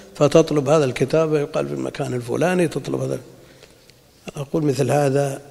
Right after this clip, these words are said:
لأن كثرة التصانيف مثل ما قال ابن خلدون مشغلة عن التحصيل أو عائق من عوائق التحصيل.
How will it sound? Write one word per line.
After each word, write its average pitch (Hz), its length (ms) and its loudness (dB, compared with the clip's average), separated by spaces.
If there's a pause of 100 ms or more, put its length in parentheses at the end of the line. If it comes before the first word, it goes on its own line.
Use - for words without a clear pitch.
(400)
لأن 131 680 -4
كثرة 131 500 2
التصانيف 131 1080 -2
مثل 135 200 0
ما 120 200 -4 (100)
قال 147 360 -2
ابن 120 180 -8
خلدون 143 760 -2 (560)
مشغلة 147 480 0
عن 127 240 -4
التحصيل - 640 -8
أو 139 300 -2
عائق 135 480 0
من 113 140 -4
عوائق 127 460 0
التحصيل. - 680 -6